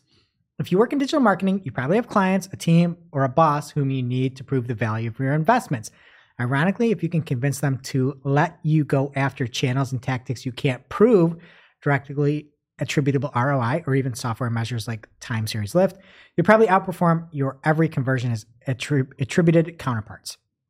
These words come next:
And I agree, there, it's not complete science, but it's not complete art either. You know, like, and this gets to, like, the major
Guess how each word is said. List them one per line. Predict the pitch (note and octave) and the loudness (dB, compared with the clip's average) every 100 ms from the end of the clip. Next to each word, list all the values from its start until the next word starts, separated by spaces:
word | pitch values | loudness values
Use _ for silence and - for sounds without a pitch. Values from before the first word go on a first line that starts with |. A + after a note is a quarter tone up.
| _ _ _ _ - | _ _ _ _ -2
And | F3+ | 2
I | G#3 | 2
agree, | F3 C#3+ C#3+ | 0 0 0
there, | A2 E3+ E3+ | 0 -4 2
it's | G#3 G#3+ G#3+ | 0 2 2
not | G#3 G#3 G#3 - _ _ _ _ _ - | 4 4 0 -10 _ _ _ _ _ -6
complete | F#3+ E3+ E3 D3 D3 | -4 -2 -2 -2 -6
science, | - B2 A2 F#2+ - - _ _ _ _ _ _ _ - | -6 -6 -6 -12 -16 -16 _ _ _ _ _ _ _ -2
but | G#3 F3 - _ _ _ - | -2 -2 -10 _ _ _ -16
it's | D3+ | -6
not | E3+ E3+ D#3 | -2 -2 -2
complete | F3 E3 D3+ D3+ - | -6 -4 -4 -6 -4
art | A#2 A2 - | -4 -4 -4
either. | A2+ G#2+ A2 - - _ _ _ - | -2 -2 -4 -10 -20 _ _ _ -8
You | A#2+ | -8
know, | - | -6
like, | C#3 C3+ _ _ _ _ _ _ _ _ _ _ | -10 -10 _ _ _ _ _ _ _ _ _ _
and | C#3 C#3+ | -4 -2
this | D3+ - | -2 -4
gets | D#3 - - | -6 -6 -8
to, | - | -8
like, | A#2+ A#2+ A2+ | -6 -8 -8
the | A#2+ | -8
major | G#2 A2 A#2 A#2+ A#2+ A#2+ A#2 A2+ G#2+ | -6 -2 -2 -2 -4 -6 -6 -6 -10